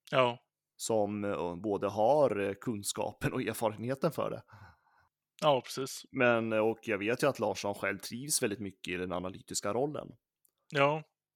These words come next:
Speaker 1: Samtidigt, det kan ju inte vara helt, eh, illa att, att ändå sätta en man i båset som har haft en kanonsäsong med laget hittills, eh,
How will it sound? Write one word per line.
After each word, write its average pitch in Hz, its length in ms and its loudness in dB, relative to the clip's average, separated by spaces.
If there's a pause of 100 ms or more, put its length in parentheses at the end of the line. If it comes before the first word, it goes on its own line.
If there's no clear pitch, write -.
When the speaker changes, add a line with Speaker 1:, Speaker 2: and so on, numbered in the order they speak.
(720)
Speaker 1:
Samtidigt, 147 760 6 (600)
det - 60 -10
kan 147 140 2
ju 147 60 2
inte 151 160 0
vara 160 100 6
helt, 165 500 8
eh, 143 440 8
illa 117 260 4
att, 113 300 2 (320)
att 117 600 0
ändå 120 220 -4 (960)
sätta 143 500 8
en 139 240 2
man 127 240 6
i 123 60 4
båset 120 480 0
som 123 240 0
har 117 260 0
haft 113 260 0
en 113 300 -8
kanonsäsong 135 880 0
med 123 100 -2
laget 110 300 -2
hittills, 123 520 -6
eh, 131 200 -2